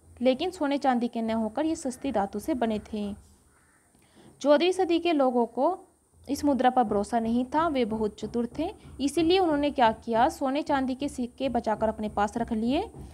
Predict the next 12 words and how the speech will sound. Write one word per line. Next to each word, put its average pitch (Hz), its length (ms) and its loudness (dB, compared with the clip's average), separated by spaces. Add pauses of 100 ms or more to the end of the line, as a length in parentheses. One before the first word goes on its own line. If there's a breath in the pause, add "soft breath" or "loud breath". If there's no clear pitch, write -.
(240 loud breath)
और 262 300 6 (240)
अपने 320 400 0
तमाम 269 360 4
कर 262 340 4
इस 311 180 -4
टोकन 269 260 0
मुद्रा 220 320 0
से 214 140 -4
ही 247 140 0
वो 285 160 0
चुकाने 240 440 -2
लगे। 196 340 0